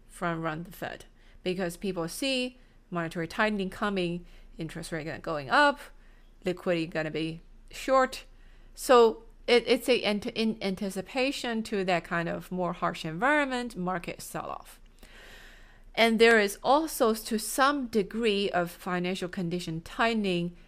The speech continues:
like a actual tightening in the market, because we have higher inflation, we have higher commodity pri-, prices, so all those things squeeze liquidity, right?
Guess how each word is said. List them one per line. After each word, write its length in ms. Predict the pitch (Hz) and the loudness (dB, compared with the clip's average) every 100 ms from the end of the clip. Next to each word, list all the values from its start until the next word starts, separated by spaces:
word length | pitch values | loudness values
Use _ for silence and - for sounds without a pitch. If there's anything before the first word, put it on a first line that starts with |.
| - - - | -20 -12 -2
like 220 | 175 175 | -2 0
a 140 | 170 160 170 - - | -4 -4 -12 -6 4
actual 420 | 196 190 - 175 | 4 4 0 -2
tightening 560 | 175 175 165 156 160 - | 0 -2 -2 -6 -8 -4
in 160 | 185 175 | -2 0
the 80 | |
market, 720 | 165 160 165 - 156 190 - - - - - | -2 -4 -6 -6 -6 -6 -8 -18 -20 -20 -12
because 340 | - 165 180 165 | -8 -6 -6 -6
we 140 | 170 | -8
have 400 | 165 160 156 - | -6 -6 -6 -10
higher 300 | - 160 165 | -14 -8 -4
inflation, 640 | 220 233 202 185 180 175 175 - - - - - | -4 -2 -2 -2 -4 -4 -8 -18 -20 -20 -20 -10
we 100 | 175 | -8
have 140 | 156 | -8
higher 320 | 165 - 180 | -6 -2 -2
commodity 380 | 214 190 185 185 | -2 -2 0 0
pri-, 300 | 175 151 156 - | -2 -4 -4 -8
prices, 600 | - 151 156 190 214 - - - - | -6 -6 -4 -4 -6 -8 -18 -20 -20
so 220 | - 196 185 | -10 -6 0
all 180 | 202 | 2
those 200 | 202 190 | 2 -2
things 260 | - 175 170 | -4 -4 -4
squeeze 380 | - - 180 175 | -6 -4 -2 -2
liquidity, 480 | 170 - 220 175 - - | -6 -2 0 0 -4 -4
right? 220 | 175 | -4